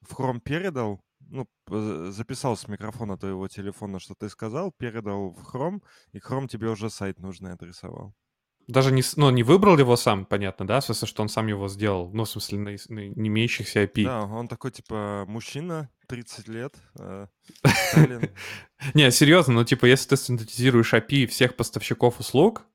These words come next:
Speaker 2: ну, плюс-минус, и ты просто можешь, э, по требованию чувака,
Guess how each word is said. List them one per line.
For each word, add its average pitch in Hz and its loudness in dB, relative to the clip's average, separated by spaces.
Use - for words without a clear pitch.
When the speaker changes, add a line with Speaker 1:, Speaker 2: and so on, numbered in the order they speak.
Speaker 2:
ну, 123 0
плюс-минус, 104 -4
и 104 2
ты 113 4
просто 120 2
можешь, 110 4
э, 101 0
по 104 0
требованию 104 0
чувака, 135 4